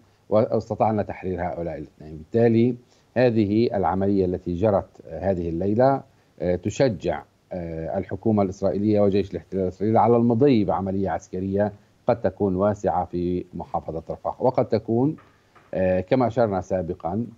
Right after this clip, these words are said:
آه، بأن تكون عمليات نوعية كما جرى ليلة أمس، بمعنى إطلاق، آه، عملية إنزال أو عملية، آه، مختلفة لقوات الجيش وال-، والمخابرات لإنقاذ أو لتحرير أسرى إسرائيليين،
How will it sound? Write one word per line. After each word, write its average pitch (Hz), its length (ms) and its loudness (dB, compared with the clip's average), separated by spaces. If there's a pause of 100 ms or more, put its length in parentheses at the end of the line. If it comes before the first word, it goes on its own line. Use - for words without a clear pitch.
آه، 80 640 -8
بأن 110 340 4
تكون 107 280 0
عمليات 104 560 2 (180)
نوعية 107 640 4
كما 107 300 2
جرى 101 360 4 (320)
ليلة 104 360 4
أمس، 123 400 0
بمعنى 101 560 0 (120)
إطلاق، 113 460 0 (360)
آه، 92 420 2
عملية 110 440 2 (100)
إنزال 110 640 2
أو 104 80 0
عملية، 101 600 0
آه، 90 460 -4
مختلفة 117 800 2
لقوات 101 420 0
الجيش 98 480 -2
وال-، 95 180 0 (340)
والمخابرات 104 1000 2
لإنقاذ 110 800 0 (140)
أو 127 280 4
لتحرير 107 800 -4 (320)
أسرى 110 420 2
إسرائيليين، 90 840 -4